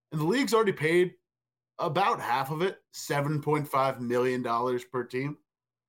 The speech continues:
And basically, the <laughs> other thirty-one teams were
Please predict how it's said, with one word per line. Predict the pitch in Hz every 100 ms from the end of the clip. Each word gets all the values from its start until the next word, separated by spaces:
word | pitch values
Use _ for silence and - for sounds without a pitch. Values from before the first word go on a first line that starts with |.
| _ _ _ _ _ _
And | 156 151 156 151 151 - _
basically, | - 277 294 294 294 285 - _ _ -
the | 165
<laughs> | 170
other | 185 -
thirty-one | - 202 208 214 196 185
teams | 165 202 175 113 - _ _ _ _ _ _ _ _ _ _ _ -
were | 170 190